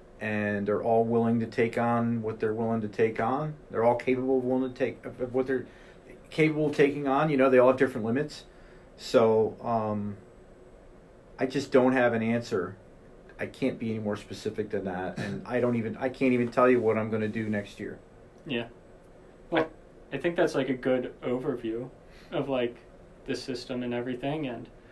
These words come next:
Speaker 2: I feel like when, um, people, like, get into coaching or get into, like, a new,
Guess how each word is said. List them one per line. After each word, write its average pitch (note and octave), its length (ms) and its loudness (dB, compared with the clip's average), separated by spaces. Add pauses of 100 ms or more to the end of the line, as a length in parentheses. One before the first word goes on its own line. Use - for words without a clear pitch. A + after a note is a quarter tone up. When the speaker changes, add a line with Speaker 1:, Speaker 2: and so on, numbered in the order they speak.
(260)
Speaker 2:
I - 80 2
feel D3+ 240 4
like C#3 240 2
when, C3 240 0
um, B2 380 -6 (1000)
people, C3+ 440 -2 (120)
like, B2 260 -4 (220)
get B2+ 160 2
into A#2+ 400 -2 (160)
coaching C3+ 760 -4
or A#2+ 380 -2 (640)
get C3 200 2
into, A#2+ 720 -2 (1040)
like, A#2 260 -4
a D3 80 -6
new, B2 400 -2